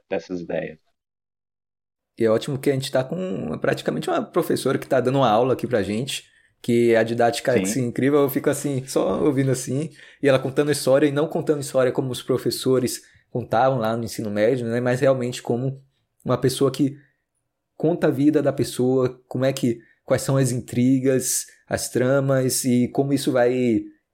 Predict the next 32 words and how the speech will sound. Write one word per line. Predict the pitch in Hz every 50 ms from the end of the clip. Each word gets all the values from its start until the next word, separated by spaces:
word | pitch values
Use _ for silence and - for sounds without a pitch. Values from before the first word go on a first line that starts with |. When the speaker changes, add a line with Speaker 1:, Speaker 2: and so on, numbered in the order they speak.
| _ _ _ _ _
Speaker 2:
afetar | - 123 117 - - 127 127 - - 107 107 113 123 127 135 131
o | 120
macro | 117 107 107 104 113 123 131 - - 120 120 117 - _ _
da | - 110 113 110
história, | 104 - - 107 101 101 98 95
né? | 95 98 98 107 - _ _ _ _ _ _ _ _
Então, | _ 113 107 107 110 110 98 95 98 104 -
Speaker 1:
Ah, | - 117
Speaker 2:
acho | 107 107 104 98
Speaker 1:
tem | 95 -
Speaker 2:
que | - 117
isso | 123 120
é | 117 110
Speaker 1:
diferença | -
de | - 101
uma | 95 95
Speaker 2:
incrível. | 95 101 95
Speaker 1:
pessoa | - - - 92 92 92 90 87 85 85 85 85 82 80 85 82 -
contando | _ - 98 90 87 - 95 95 87
com | - 98
paixão | 87 95 92 90 - - - 90 90 92
do | -
que | -
uma | 110 104 98
pessoa | 107 92 - 98 92 90
tendo | - 95 95 95
que | 85 _
contar | - 98 92 - 92 90 90
porque | - 101 98 - 98
é | 98
a | 95 92
obrigação. | 92 87 92 92 92 90 87 - _ - 85 82 80